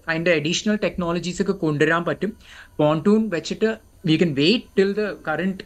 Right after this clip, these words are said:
drops, പിന്നെ അതിൻ്റെ മുകളിൽ നിന്ന് dive ചെയ്യാം. പക്ഷേ it's a very valid point. Pontoon ഉണ്ടെങ്കിൽ ഒരു stable big dive പ്ലാറ്റ്ഫോം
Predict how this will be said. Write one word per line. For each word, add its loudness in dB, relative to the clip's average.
drops, 2
പിന്നെ 4
അതിൻ്റെ 2
മുകളിൽ -4
നിന്ന് 0
dive 2
ചെയ്യാം. -12
പക്ഷേ 2
it's 2
a -4
very 0
valid 0
point. -8
Pontoon 2
ഉണ്ടെങ്കിൽ 2
ഒരു -2
stable 0
big 4
dive 2
പ്ലാറ്റ്ഫോം -2